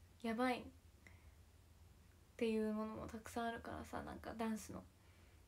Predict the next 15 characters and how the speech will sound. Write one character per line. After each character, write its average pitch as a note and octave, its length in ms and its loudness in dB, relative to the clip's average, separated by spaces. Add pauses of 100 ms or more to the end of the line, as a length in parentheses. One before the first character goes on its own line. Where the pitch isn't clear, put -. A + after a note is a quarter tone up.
(260)
な A3 80 0
ん - 20 -2
か - 80 -4 (100)
立 G#3+ 200 -4
ち A3 60 -2
位 - 20 0
置 - 260 -8
表 - 140 -6
だ - 60 -8
っ - 120 -14
た - 100 -16
り。 - 80 -16 (2250)
だ A3 60 -4
か - 160 -6
ら、 - 140 -8